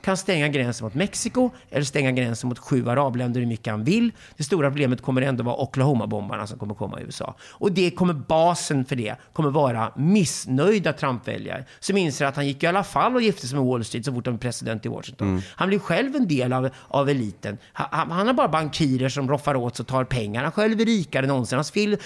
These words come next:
Speaker 1: familj är totalt korrumperad.
Speaker 2: Han
Speaker 1: Och
Speaker 2: var
Speaker 1: det kommer
Speaker 2: alltid en
Speaker 1: ingen
Speaker 2: del av
Speaker 1: fabrik till
Speaker 2: eliten.
Speaker 1: Michigan. Det kommer inte komma någon fabrik till Michigan.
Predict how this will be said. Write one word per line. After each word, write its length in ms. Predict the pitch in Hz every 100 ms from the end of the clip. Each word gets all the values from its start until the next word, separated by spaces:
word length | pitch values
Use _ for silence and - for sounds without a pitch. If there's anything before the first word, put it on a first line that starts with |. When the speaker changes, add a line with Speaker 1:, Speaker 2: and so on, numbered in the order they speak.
| -
Speaker 1:
familj 280 | - 190 190
är 40 |
totalt 360 | 185 185 151 127
korrumperad. 540 | 147 139 131 131 123 131
Speaker 2:
Han 120 | 123
Speaker 1:
Och 120 | 117
Speaker 2:
var 100 | 113
Speaker 1:
det 40 | 120
kommer 120 | 117
Speaker 2:
alltid 140 | 254 160
en 60 |
Speaker 1:
ingen 140 | 143 113
Speaker 2:
del 80 |
av 20 | 104
Speaker 1:
fabrik 200 | 107 110
till 80 |
Speaker 2:
eliten. 280 | 147 135 160
Speaker 1:
Michigan. 380 | 78 76 117 110 - -
Det 60 |
kommer 180 | 247 320
inte 140 | 339 294
komma 340 | 247 262 208
någon 140 | 247
fabrik 340 | 311 254 147 104
till 120 | -
Michigan. 460 | 98 - - -